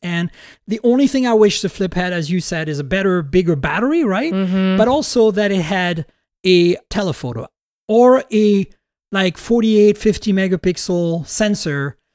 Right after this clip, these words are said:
Speaker 1: that lets you at least zoom in three or four
Speaker 2: I
Speaker 1: times.
Speaker 2: agree.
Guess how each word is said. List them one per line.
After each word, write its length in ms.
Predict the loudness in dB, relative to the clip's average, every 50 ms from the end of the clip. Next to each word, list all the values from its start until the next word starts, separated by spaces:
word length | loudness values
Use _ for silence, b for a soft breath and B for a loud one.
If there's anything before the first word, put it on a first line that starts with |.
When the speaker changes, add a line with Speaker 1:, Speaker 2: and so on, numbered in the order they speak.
| _ _ _ -6
Speaker 1:
that 240 | -4 -4 -2 -2
lets 260 | -2 -2 -2 -2 -2 -2
you 100 | -2 -2
at 100 | 0 2
least 180 | 2 2 4 4
zoom 180 | 2 2 4 4
in 240 | 4 2 2 0 -2
three 360 | -6 -12 -6 -2 2 2 4
or 80 | 2 2
four 200 | 0 0 0 0
Speaker 2:
I 40 |
Speaker 1:
times. 440 | 0 -2 -2 0 0 2 2 2 0
Speaker 2:
agree. 300 | 0 -2 -2 -4 -4 -6